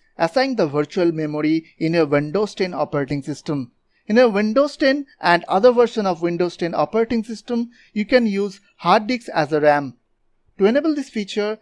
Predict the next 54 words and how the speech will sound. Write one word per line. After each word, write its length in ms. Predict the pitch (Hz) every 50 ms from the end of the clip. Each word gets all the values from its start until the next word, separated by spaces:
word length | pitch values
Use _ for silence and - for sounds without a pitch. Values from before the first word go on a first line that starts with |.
| _ _ _
you 100 | - 175
have 100 | 175 175
to 80 | 180 165
simply 420 | - - 233 254 - - 254 254
follow 340 | 233 - 196 165 160 165 165
my 180 | 165 160 165 160
steps. 580 | - - - 165 147 143 - - - - _ _ _ _ _ _ _ _ _ _ _ _ _ _ _ _
So 120 | _ - -
first 220 | - 226 214 -
of 100 | 247 -
all, 140 | 233 220 190
you 60 | 160
need 200 | 151 151 139 -
to 80 | 147 135
go 160 | 117 143 147
to 120 | 143 - 143
your 180 | 131 131 127
run 240 | 120 123 135 147 151
box, 420 | 151 180 190 185 - - - - _ -
just 220 | 151 156 - -
pressing 360 | - 139 131 - 139 135 123
Windows 440 | 120 123 123 123 117 139 156 156 -
and 180 | - 135 123 123
R 140 | 120 120 120
button 260 | 143 120 - 123 117
together. 480 | - 139 - 170 196 175 160 180 233 - _ _ _ _ _ _ _ _ _ _ _ -
And 140 | 127 131 160
after 180 | 190 - 208
that, 180 | 175 180 175 -
you 80 | 156
have 80 | 135 -
to 80 | 147 135
type 340 | - - 127 135 180 -
over 140 | 185 165 156
there 260 | 139 139 135 135 139
sys 540 | 143 - - - 180 202 196 - - - _ _ _ - -
D 300 | 127 147 147 151 151 147
M 160 | 151 165 170 _ -
dot 240 | 131 120 139 -
C 160 | - - 147 135
P 260 | _ - 139 131 123
L. 140 | 120 120 120 _ _ _ _ _ _ _ -
Also, 260 | - 202 214 - 277
you 80 | 262
can 200 | 240 - 220 190
type 320 | - - 156 156 180 170 160
this 160 | 165 156 -
command 420 | - 156 139 139 143 147 151 - -
on 220 | - 143 143 139
your 120 | 143 139 127
start 440 | - - - 160 147 180 - -
menu 220 | 202 175 175 202 202
over 140 | 160 139 135
there. 320 | 139 147 165 214 254 254